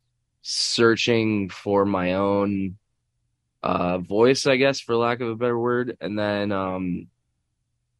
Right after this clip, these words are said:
I grew up in Wicker Park, and there were a lot of, uh,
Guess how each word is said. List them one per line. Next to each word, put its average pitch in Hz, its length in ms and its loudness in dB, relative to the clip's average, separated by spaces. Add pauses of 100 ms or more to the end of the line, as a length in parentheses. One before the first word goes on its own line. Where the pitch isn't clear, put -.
(580)
I - 120 0
grew 131 200 6
up 135 100 2
in 123 120 4
Wicker 117 240 2
Park, 113 440 0 (200)
and 101 680 0 (120)
there 113 220 4
were 110 220 4
a 92 120 4
lot 107 320 4
of, 107 320 2
uh, 90 560 0